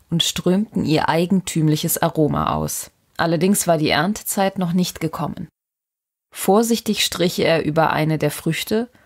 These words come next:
und prüfte ihre Konsistenz. Jede einzelne musste perfekt sein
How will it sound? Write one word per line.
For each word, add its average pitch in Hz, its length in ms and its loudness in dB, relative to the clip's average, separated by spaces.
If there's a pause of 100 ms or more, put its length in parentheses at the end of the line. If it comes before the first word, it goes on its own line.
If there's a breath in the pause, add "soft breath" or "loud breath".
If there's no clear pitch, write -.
(240 soft breath)
und 180 140 -2
prüfte - 380 -2
ihre 165 200 0
Konsistenz. 147 880 -4 (440)
Jede 202 440 2
einzelne 175 520 2
musste 165 340 0
perfekt - 580 -6
sein - 360 -6